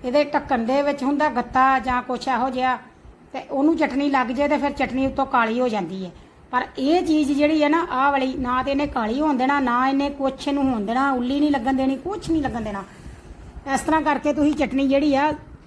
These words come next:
ਬਿਲਕੁਲ ਵੀ ਖਰਾਬ, ਉੱਦਾਂ ਵੀ ਨਹੀਂ ਖਰਾਬ ਹੁੰਦੀ, ਐਸੀ ਕੋਈ ਗੱਲ ਨਹੀਂ ਆ ਵੀ ਮਤਲਬ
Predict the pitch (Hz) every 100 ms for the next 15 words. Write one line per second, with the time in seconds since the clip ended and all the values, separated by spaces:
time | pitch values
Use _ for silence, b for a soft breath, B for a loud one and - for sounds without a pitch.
0 | - 214 339 349 - 311 339 320 339 359
1 | 277 277 269 277 240 330 403 427 359 330
2 | 349 311 339 392 320 339 339 330 277 277
3 | 392 392 381 339 294 269 262 269